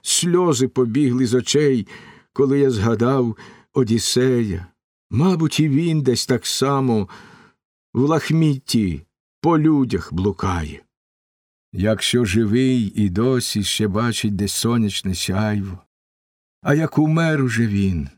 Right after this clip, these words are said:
і в оселю Аїда спустився,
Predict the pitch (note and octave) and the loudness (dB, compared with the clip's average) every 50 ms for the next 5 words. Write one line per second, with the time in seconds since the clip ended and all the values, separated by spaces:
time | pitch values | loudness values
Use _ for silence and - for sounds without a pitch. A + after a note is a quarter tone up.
0 | _ _ _ _ _ - B2+ B2 C3 C3 B2+ - D3 D3 C#3+ C3 C3+ - C#3 B2+ | _ _ _ _ _ -2 0 0 2 0 0 0 2 2 2 2 2 2 2 2
1 | B2+ C3+ D3+ D#3 C#3+ B2+ B2 - - - A#2+ A2+ - - - B2+ C3 C3+ A#2+ G#2 | 2 2 2 0 0 0 -2 -2 -4 -4 -4 -4 -4 -2 -2 0 0 0 0 -2
2 | - - F#2 F2 | -4 -8 -8 -10